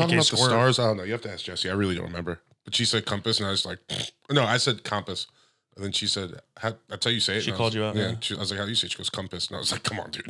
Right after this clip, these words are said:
Speaker 1: <laughs> Let's be real."
Speaker 2: That's what it is.
Speaker 1: No, no, no, no, no, no, no, no.
Speaker 2: Compass.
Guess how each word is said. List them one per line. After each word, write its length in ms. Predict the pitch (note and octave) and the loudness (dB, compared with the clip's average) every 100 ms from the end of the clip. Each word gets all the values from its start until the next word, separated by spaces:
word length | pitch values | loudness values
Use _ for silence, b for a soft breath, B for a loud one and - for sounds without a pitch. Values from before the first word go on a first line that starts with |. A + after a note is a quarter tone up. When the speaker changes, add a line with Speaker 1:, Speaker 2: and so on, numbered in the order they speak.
| - | -14
Speaker 1:
<laughs> 120 | - | -10
Let's 180 | C3+ - | -8 -6
be 160 | - C3 | -2 -2
real." 80 | |
Speaker 2:
That's 140 | - - | 0 2
what 120 | C#4 | 4
it 120 | D4 D4+ | 6 6
is. 640 | D#4 D4+ F4 D#3+ G#2 - | 6 6 8 8 6 4
Speaker 1:
No, 100 | A2 | 2
no, 160 | E2+ - | 2 -2
no, 180 | - - | -2 -4
no, 0 | |
no, 200 | - - | -4 -6
no, 140 | - | -8
no, 160 | - - | -8 -10
no. 260 | - - | -12 -10
Speaker 2:
Compass. 720 | B2 C4+ D4 B3+ C3+ B2 - | 0 2 2 4 4 2 -6